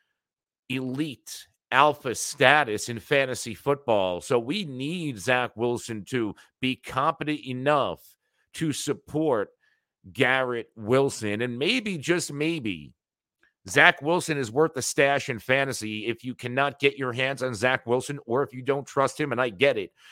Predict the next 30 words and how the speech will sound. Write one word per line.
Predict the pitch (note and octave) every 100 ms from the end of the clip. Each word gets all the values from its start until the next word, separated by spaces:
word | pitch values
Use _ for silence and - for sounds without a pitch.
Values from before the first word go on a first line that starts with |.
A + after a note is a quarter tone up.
| - -
Guys | C#3+ G#3+ F#3
like | F3 E3+
Mac | A#2+ C3+ D3+
Jones, | - C3 C#3+ B2 F#2 D#2 - _ _
who | C#3
was | C#3+ D3 C#3+ A#2+ -
a, | C3+ C3 B2+
a |
sensational | - C#3 G#2+ - C#3 F3 - B2+
fantasy | - C#3 C3+ B2+
quarterback | G2+ B2+ D#3 A#2+ A2+ G#2+
in | G#2+
week | G#2+ A#2+
one, | G#2+ B2 B2
is | G#2
out | G#2+ C3 B2
there. | G#2 F#2+ - -
How | C3+
about | C#3+ C#3
Jimmy | - C#3+ C3+
Garoppolo, | A#2 A#2+ C3+ - B2 A2+
who | A#2+
has | C3 C#3+ C#3
the | A#2+
weapons | B2 D3 C3 G#2
and | G#2
performed | A2 - C3 B2 G2
well? | B2+ B2+
How | F#2+ C3
about | C3+ C3+ C3 -